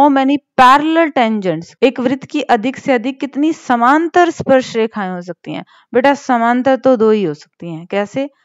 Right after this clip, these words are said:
अगर एक सर्कल है, एक स्पर्श रेखा होगी तो इसके पैरेलल बेटा एक ही हो सकती है, मतलब दो स्पर्श रेखाएं होंगी। और अगर by chance मान लो यहाँ पे ये समांतर वर्ड नहीं आता, सिर्फ ये आता कि एक वृत्त की अधिक से अधिक कितनी स्पर्श रेखाएं होती हैं,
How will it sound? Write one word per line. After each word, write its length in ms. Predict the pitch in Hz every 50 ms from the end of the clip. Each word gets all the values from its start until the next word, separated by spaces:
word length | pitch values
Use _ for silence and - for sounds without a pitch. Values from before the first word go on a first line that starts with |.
| _ _ -
अगर 200 | 202 208 220 220
एक 160 | 226 226 226
सर्कल 420 | - - 220 208 208 - 262 277 269
है, 160 | 294 277 247 - _ -
एक 220 | - 226 226 226
स्पर्श 420 | - - - 226 226 220 220 - 208
रेखा 260 | 214 214 - 226 220
होगी 460 | 208 202 202 208 254 311 311 226 - - _ _ _ _ _
तो 60 | - 233
इसके 280 | 226 - - - 247 240
पैरेलल 460 | - 233 220 220 214 233 233 240 233
बेटा 220 | 214 233 233 247 240
एक 260 | 247 247 247 247 240 -
ही 60 | 208
हो 120 | 175 147 135
सकती 400 | - - - _ _ - 202 214
है, 80 | 214 208
मतलब 280 | 214 202 233 233 226
दो 260 | 196 190 254 262 269
स्पर्श 400 | 254 - - 233 220 220 - -
रेखाएं 340 | 196 185 - - 180 165 160
होंगी। 300 | 151 147 151 160 160 165 - _ _ - - _ -
और 120 | 202 -
अगर 260 | - - 262 320 330 277 220
by 220 | 202 240 240 254 247 247
chance 340 | - 269 254 254 254 - 240
मान 200 | 226 220 220 220
लो 120 | 214 226 226
यहाँ 340 | 220 202 185 190 196 208 208
पे 100 | - 233
ये 160 | 233 226 233 226
समांतर 680 | - - 190 180 185 185 190 202 208 190 220 220 208
वर्ड 320 | 190 196 190 190 190 180 180
नहीं 300 | 175 160 170 180 185 180
आता, 380 | 170 180 - _ - 151 139 - _ _ _ _ _ _ _ -
सिर्फ 280 | 233 247 240 240 240
ये 160 | 240 247 262
आता 360 | 247 240 226 220 - 226 220 240
कि 220 | 233 - 262 262 - -
एक 240 | 247 269 285 -
वृत्त 260 | 277 226 220 247 - - -
की 80 | 262 233
अधिक 340 | - 208 208 180 240 240 -
से 140 | - 254
अधिक 260 | 233 220 190 233 233 _
कितनी 320 | - 294 - 302 311 330 320
स्पर्श 420 | - - 240 240 226 220 - - 196
रेखाएं 360 | 190 185 - 196 190 190 196
होती 300 | 190 180 - - 190 185
हैं, 260 | 190 190 190 190 202